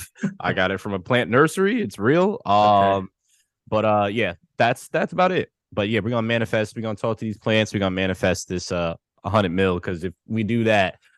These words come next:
Speaker 2: uh, this podcast is about to be real, real different. Uh, <laughs> so,
Speaker 1: <laughs>
Speaker 2: so there's that.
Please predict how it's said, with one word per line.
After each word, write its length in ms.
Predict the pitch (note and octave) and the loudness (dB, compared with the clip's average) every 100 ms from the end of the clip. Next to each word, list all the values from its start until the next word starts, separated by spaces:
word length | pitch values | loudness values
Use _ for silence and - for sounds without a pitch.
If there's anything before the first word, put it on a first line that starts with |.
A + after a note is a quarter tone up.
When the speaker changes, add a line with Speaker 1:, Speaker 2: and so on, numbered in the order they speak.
| _ - | _ -6
Speaker 2:
uh, 520 | F2+ F2+ F2 E2+ D2+ - | -2 0 0 -2 -8 -8
this 160 | G2 | -8
podcast 560 | F#2+ A2 G2+ F#2+ G2 F#2 | -2 2 2 2 -2 -2
is 80 | F2+ | -4
about 200 | F2+ E2+ | -2 -4
to 60 | |
be 140 | E2+ D#2 | -6 -6
real, 480 | E2 G2 G#2+ A2+ G#2+ | -4 0 2 4 4
real 220 | A2+ A2+ | 4 2
different. 440 | G#2+ A2+ F#2+ E2+ - - _ | 4 2 0 -10 -16 -20 _
Uh, 240 | - G2+ B2+ | -2 2 4
<laughs> 340 | B2+ G#3 B3+ | 4 6 8
so, 840 | B3+ G#3 G#3 D#3 C3+ - - E3 - | 6 6 6 8 10 8 4 -2 -4
Speaker 1:
<laughs> 40 | |
Speaker 2:
so 460 | B2 - C3+ C3+ A2 | -4 -4 2 4 4
there's 460 | G2+ B2 A#2 F#2+ D#2+ | 2 4 2 -2 -4
that. 320 | G2+ G2 | -2 -2